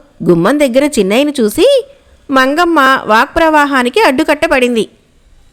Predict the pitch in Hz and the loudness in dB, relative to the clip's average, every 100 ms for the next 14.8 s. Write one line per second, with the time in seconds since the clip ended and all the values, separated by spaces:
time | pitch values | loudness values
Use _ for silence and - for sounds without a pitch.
0 | _ - 175 180 233 214 160 170 190 180 | _ -2 0 2 0 0 -2 0 0 0
1 | 277 247 190 247 294 262 262 277 226 - | 0 0 -2 -2 -2 0 -2 0 -2 0
2 | 339 480 370 _ _ _ _ _ - 185 | 0 0 -2 _ _ _ _ _ -4 -2
3 | 185 202 339 392 - 196 190 277 320 277 | 0 0 0 -4 -6 -2 0 0 0 0
4 | - 508 - - 240 240 214 190 254 311 | 0 0 -2 -4 0 0 0 0 0 0
5 | 294 254 277 427 - _ _ - 330 392 | 0 0 0 -2 -6 _ _ -4 -2 2
6 | 330 294 349 339 269 277 269 247 220 - | 2 2 0 0 0 0 0 0 0 -2
7 | - _ _ _ _ _ _ - 277 294 | -8 _ _ _ _ _ _ -2 0 0
8 | 294 294 160 202 285 320 311 285 285 247 | -2 -2 -2 0 0 0 0 -4 -2 -2
9 | 269 247 180 240 302 302 302 214 196 262 | -2 0 2 2 2 0 0 -2 0 0
10 | 269 240 339 480 - _ _ _ _ _ | 2 2 0 0 -6 _ _ _ _ _
11 | 196 180 185 190 254 277 240 254 339 480 | -2 2 0 0 -2 0 0 0 -2 -4
12 | - 247 254 254 262 294 349 539 - - | -2 0 0 0 0 0 2 0 -2 -14
13 | _ _ _ - 247 269 262 220 165 180 | _ _ _ -2 0 2 2 2 2 0
14 | 294 285 302 320 294 269 269 | 2 2 0 0 0 2 2